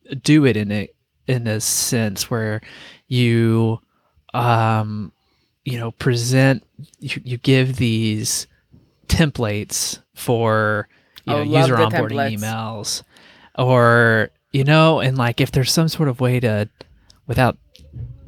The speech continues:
Speaker 1: you know, breaking any sort of privacy policy or whatever, but to see which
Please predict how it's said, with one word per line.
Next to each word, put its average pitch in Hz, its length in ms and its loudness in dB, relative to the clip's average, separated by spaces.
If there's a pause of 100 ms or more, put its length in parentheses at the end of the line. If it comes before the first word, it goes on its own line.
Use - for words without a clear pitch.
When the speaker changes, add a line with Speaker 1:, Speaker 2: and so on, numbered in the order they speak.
(220)
Speaker 1:
you 127 100 0
know, 117 80 0
breaking 117 340 2
any 107 100 2
sort 110 180 0
of 104 60 -4
privacy 113 460 0
policy 104 540 -2
or 110 80 -4
whatever, 104 500 -2
but 107 240 -2
to - 160 -2
see 107 500 2
which 110 600 0